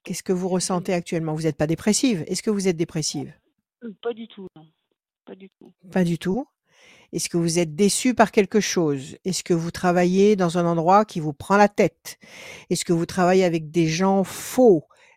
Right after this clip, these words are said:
Speaker 1: des gens,
Speaker 2: Oui.
Speaker 1: euh, in-, in-, indélicats, des gens qui vous, qui vous épuisent parce que vous faites attention à eux, en fait ? Parce que si vous faites pas attention à eux, tout va bien. Mais est-ce qu'il y a quelque chose comme ça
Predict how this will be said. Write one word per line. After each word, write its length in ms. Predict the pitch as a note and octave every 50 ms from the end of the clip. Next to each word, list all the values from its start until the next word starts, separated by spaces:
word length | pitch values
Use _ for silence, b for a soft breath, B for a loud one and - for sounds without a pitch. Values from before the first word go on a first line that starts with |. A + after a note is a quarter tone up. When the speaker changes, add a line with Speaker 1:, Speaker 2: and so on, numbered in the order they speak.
| _ -
Speaker 1:
des 220 | D3+ E3 F3 E3+
gens, 460 | D#3 D#3+ F3 F3 F3 F3+ F3 E3 E3
Speaker 2:
Oui. 80 | D#3+ C#3+
Speaker 1:
euh, 80 | B2+ A2+
in-, 420 | F#2+ F2 G#2 G#2+ E2 A2+ E3 D#3 - _ -
in-, 140 | A#3+ - - -
indélicats, 800 | G3 G3+ F#3+ G3+ G#3+ G3+ A3 F#3+ - A#3 G#3+ F3+ D3+ C#3 D3 D#3+
des 160 | F3 F#3 F3
gens 480 | E3+ F3 F#3+ G3+ G3 G3 F#3 F3 E3+ E3 -
qui 160 | - - F3
vous, 180 | E3+ F3+ F3+ - - - - - - - -
qui 80 | F#3
vous 340 | F3+ F#3 F#3 E3+ - F3+ G3
épuisent 1000 | G3 - _ - - A3 B3 C4+ C4+ B3 A3+ G#3 F#3 F3 E3 D#3 D3 C#3 C3+ b b b b b b b
parce 160 | - F3 - -
que 100 | - F#3
vous 140 | F3 F3
faites 200 | E3 - F3+ E3
attention 420 | E3 D#3+ - D#3 D3+ - - F3 E3+
à 100 | G3+ A3+
eux, 120 | G#3+ F#3 D#3
en 80 | C3+
fait ? 240 | - - A2 G2+ - _
Parce 120 | - - -
que 80 | - D#3
si 120 | - -
vous 100 | F#3+ F3
faites 220 | - - F3 E3
pas 60 | - D#3
attention 340 | - - C#3 C#3 - -
à 100 | A#2 C#3+
eux, 80 | G3 A3
tout 140 | - - E3+
va 80 | D#3+ D#3
bien. 240 | D#3+ D3 B2+ D3 - B B B B B B B B -
Mais 260 | F3 F3 E3+ E3 - F4+ G4+ D4
est-ce 220 | F#3 F#3 - -
qu'il 100 | - A3
y 20 | G#3
a 40 |
quelque 280 | - - G#3+ - - A#3
chose 280 | - - D4 C#4 - -
comme 180 | - A#3 G#3
ça 220 | - - B3+ B3+